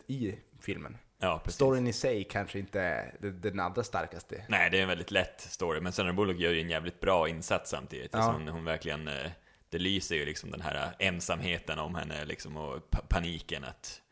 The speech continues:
Speaker 2: hur, hur ska hon liksom lyckas ta sig ur det här, den här knipan hon har hamnat i?
Speaker 1: Jo, och det,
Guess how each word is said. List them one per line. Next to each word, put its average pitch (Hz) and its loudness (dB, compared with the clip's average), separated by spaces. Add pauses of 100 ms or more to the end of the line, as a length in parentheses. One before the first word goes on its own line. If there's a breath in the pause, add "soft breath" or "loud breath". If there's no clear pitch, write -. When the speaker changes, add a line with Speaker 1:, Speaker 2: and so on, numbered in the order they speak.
(140)
Speaker 2:
hur, - -10
hur 90 -2
ska 87 -2
hon 76 -2
liksom 71 -8
lyckas - -6
ta 92 6
sig 85 0
ur 98 2
det 82 0
här, 76 4
den 80 -2
här 90 0
knipan 90 0
hon 82 0
har 87 2
hamnat 71 0
i? - -2 (100)
Speaker 1:
Jo, 131 4 (280 loud breath)
och 110 0
det, 113 6